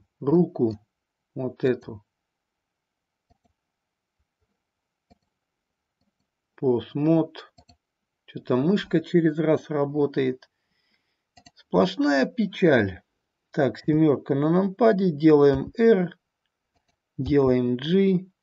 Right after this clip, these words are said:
Так, подставляем все это дело, значит,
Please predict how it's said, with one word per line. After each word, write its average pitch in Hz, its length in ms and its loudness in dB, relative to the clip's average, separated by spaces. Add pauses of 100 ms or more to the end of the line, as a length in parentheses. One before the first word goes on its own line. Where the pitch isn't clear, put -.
(1300)
Так, 151 380 -2
подставляем 151 920 2
все 143 220 -10
это 139 180 -4
дело, 127 420 0
значит, 123 680 -6